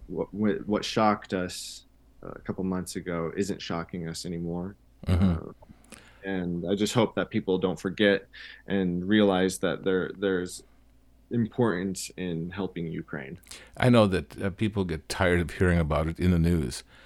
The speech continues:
Speaker 2: And, you know, I have frequent postings on my Facebook page about what's happening in Ukraine. I have a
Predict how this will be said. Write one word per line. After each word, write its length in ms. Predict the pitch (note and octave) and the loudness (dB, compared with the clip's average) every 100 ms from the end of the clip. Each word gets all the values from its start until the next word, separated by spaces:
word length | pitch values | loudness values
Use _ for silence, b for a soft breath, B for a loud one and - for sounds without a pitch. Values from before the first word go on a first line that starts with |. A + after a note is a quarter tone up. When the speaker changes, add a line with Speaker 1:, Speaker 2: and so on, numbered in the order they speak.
| b b - | b b -12
Speaker 2:
And, 220 | - E2+ | -6 -2
you 60 | F#2 | 2
know, 100 | F#2+ | 6
I 100 | G#2 | 6
have 360 | A2 E2 - - _ _ - | 6 4 0 -20 _ _ -20
frequent 540 | - - C3 G#2+ F2 - | 4 8 8 6 12 12
postings 600 | A2 G#2+ - E2 E2 D#2 | 12 12 2 0 2 2
on 80 | D#2+ | 2
my 200 | D#2 D#2 | 2 0
Facebook 500 | F#2+ G2 - F2 - | 2 0 0 -6 -2
page 420 | D#2 C#2 - - b b b - | -2 -2 -6 -14 b b b -6
about 340 | - F#2 E2+ | 0 4 4
what's 160 | D#2 F#2 | 4 4
happening 340 | F#2+ F2 F2 | 4 4 4
in 60 | E2+ | 4
Ukraine. 380 | E2 - E2 E2+ | 2 2 2 2
I 80 | E2 | 2
have 280 | F#2 E2 | 2 2
a 180 | D#2 D2 | 0 -4